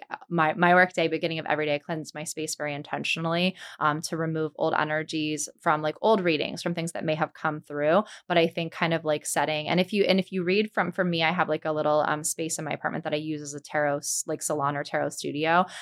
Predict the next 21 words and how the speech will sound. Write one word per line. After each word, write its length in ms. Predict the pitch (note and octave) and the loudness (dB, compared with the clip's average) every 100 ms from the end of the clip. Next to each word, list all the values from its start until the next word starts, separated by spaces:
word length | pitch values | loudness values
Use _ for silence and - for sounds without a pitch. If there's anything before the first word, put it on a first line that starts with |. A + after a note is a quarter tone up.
| - | -4
And 260 | D#3 D3+ D3+ | 2 2 2
I'm 180 | D#3 D#3 | 0 2
very 220 | D#3+ D3+ | 0 0
mindful 540 | D3+ C#3+ D3+ - D#3 | -2 -4 -6 -4 -2
about, 260 | D3 C#3+ C3+ D3 - | 0 2 2 2 2
like, 300 | D3+ C#3+ - | 0 -2 -4
keeping 300 | F3 E3 D3+ | -8 -6 -4
that 180 | C#3 - | -6 -6
space 220 | D#3+ - | -10 -6
very, 180 | D3 C#3+ | -2 0
like, 200 | C#3+ _ - | -2 _ -12
clean 260 | F3 D3+ | -8 -6
and 160 | D3 D3 | -6 -8
clear 260 | - D3+ | -4 -2
of 80 | D3 | 0
energies. 600 | - D3 D3+ D3 D3+ D3 - - - | -2 -2 -4 -4 -4 -4 -6 -12 0
But 200 | E3+ A2+ | 2 4
I 100 | E3 | 4
think, 320 | - E3+ E3+ | 0 -6 0
yeah, 560 | F3 D3+ C#3+ D3+ - | 4 6 6 4 4
a, 60 | D#3+ | 4